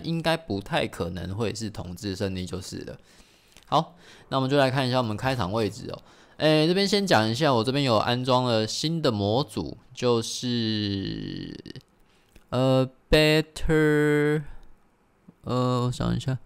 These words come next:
哦，Better Balance Start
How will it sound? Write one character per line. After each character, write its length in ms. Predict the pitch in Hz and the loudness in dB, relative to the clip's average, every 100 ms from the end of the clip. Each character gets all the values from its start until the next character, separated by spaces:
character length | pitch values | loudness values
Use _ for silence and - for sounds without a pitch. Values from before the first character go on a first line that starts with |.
| - - _ _ - | -16 -20 _ _ 0
哦， 180 | 214 - - - | 2 2 -2 4
Better 380 | 180 185 190 | 6 8 6
Balance 560 | 190 175 160 160 151 151 - | 8 8 10 10 6 2 4
Start 460 | 143 104 85 - | 6 8 6 0